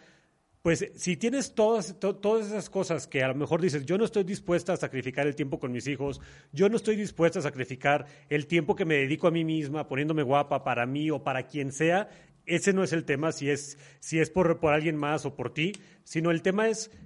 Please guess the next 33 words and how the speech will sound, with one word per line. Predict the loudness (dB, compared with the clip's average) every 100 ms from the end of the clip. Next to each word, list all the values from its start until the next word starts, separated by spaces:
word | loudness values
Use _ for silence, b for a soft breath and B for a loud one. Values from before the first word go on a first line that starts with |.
| B
que | -4 0
no | 2
estás | 2 0
dispuesta | -2 -4 0 0 2 -2
a, | -2 -6
a, | -6 -4 -4 -4 -4
a | -8
ceder | -6 -2 0 0
en | 0
esa | -2 -4
parte, | -2 -2 -2 -6 -6 B B B
pues | -4 -2
entonces | 0 -2 -2 -4
tienes | -4 -4 -4
que |
estar | -4 -4 -4 -8
bien | -12 -6 -4 -4
consciente | -2 -4 -4 -6 -6
que | -8
esas | -8 -10 -10
treinta | -8 -6 -4 0 4
horas | 4 2 -2 -8 _ b b b
que | -6
le | -2 2
vas | 2 2
a |
dedicar | -2 -2
a | -4
tu | -6
emprendimiento | -8 -8 -8 -8 -8 -8
tienen | -6 -4 -4
que | -4
ser | -4 -4